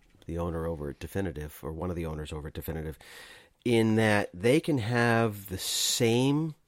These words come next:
ingredients. You can be given, you, you could, you could set that, you, you, s-, those, those same ingredients in front of, uh,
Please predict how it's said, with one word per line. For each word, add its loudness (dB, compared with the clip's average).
ingredients. 0
You -2
can 2
be 2
given, 2
you, -2
you 2
could, 0
you 2
could -2
set 4
that, 2
you, -2
you, -6
s-, -8
those, 2
those 4
same 6
ingredients 2
in 0
front 2
of, 0
uh, 0